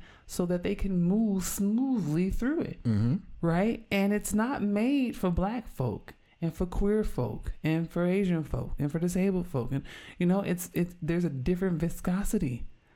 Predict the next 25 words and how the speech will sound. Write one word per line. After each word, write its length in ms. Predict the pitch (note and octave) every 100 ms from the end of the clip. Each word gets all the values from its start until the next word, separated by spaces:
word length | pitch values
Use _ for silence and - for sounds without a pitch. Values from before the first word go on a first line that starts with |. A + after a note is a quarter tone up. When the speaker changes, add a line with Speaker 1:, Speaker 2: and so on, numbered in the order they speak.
| -
Speaker 1:
There's 100 | D#3+
a 60 | E3
different, 500 | D3+ F3 F3+ F#3 E3+
there, 160 | E3+ E3
there 280 | C#3+ D#3 D#3
are 80 |
different 420 | D3+ D#3 F3 F3+ F3
elements 480 | E3 F3+ E3 C#3+ C3+
in 80 | C#3+
the 220 | C#3 C3+
air. 220 | F3 C#3
There 180 | A#2+ A#2
are 60 | A#2+
different 540 | B2 F3 F3 F3 D#3+ - - - -
factors. 800 | - - D#3+ E3+ - E3+ A#2+ A#2+
There 140 | C#3 C3+
are 60 |
different 560 | C3 C#3 E3+ F3+ F3+ F3
impacts 600 | D#3+ F3+ G3 - - - -
that 140 | C3+
we 140 | C#3+
have 240 | C3+ A#2 B2+
to 80 | D#3
deal 260 | D3+ F3+
with. 280 | F#3 C3+ A#2